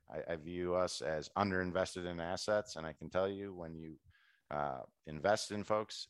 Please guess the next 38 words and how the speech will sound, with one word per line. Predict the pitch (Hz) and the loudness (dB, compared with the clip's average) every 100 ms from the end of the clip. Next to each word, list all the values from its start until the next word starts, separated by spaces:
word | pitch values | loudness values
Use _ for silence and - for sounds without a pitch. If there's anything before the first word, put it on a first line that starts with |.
| - | -8
in | 92 95 | -6 -4
recovery, | 92 101 107 113 113 113 _ _ _ _ _ | 0 2 2 0 -6 -10 _ _ _ _ _
you | 92 95 | -6 -4
will | 87 | -4
see | - 95 | -2 -4
wonderful | 82 87 82 87 | -2 -2 -2 -6
things | 85 82 76 | -4 -2 2
happening, | 80 78 69 65 - | 2 2 -6 -16 -8
and | 82 85 | -4 0
they | 85 | 8
are, | 85 85 55 - - | 10 10 6 -2 -8
right? | - 78 78 | -2 -2 -2
That | 78 71 | -6 -6
we | 85 87 | -2 0
are | 85 82 78 | 4 4 2
not, | 76 82 90 80 - _ _ _ _ _ | 4 4 4 0 -8 _ _ _ _ _
uh, | - 76 67 69 - | 0 2 0 -6 -8
a | 76 | -10
burden, | - - 85 73 | -6 0 0 0
right? | 71 73 - | -2 -4 -4
That | 73 | -6
we | 82 | -4
are | 80 78 71 | -4 -4 -8
compassionate, | - 73 87 87 - 87 87 85 _ _ _ | -8 6 8 8 6 -2 -4 -6 _ _ _
caring | - 92 85 82 | 2 4 6 2
people | - 85 - | -4 -6 -4
that | 82 67 | -6 -4
give | 85 78 | -4 -2
back | 82 80 - | 2 0 0
to | 80 | -4
our | 73 - - 85 85 87 | -4 -8 -14 -14 -14 _
community | - 82 78 | -10 -8 -6
and | 78 | -6
are | 76 | -6
positive, | - 78 76 71 73 - _ _ _ - | -2 0 0 -4 -12 -12 _ _ _ -6
uh, | 73 64 64 62 - - | -4 -4 -6 -12 -18 -8
have | |
a | 76 | -8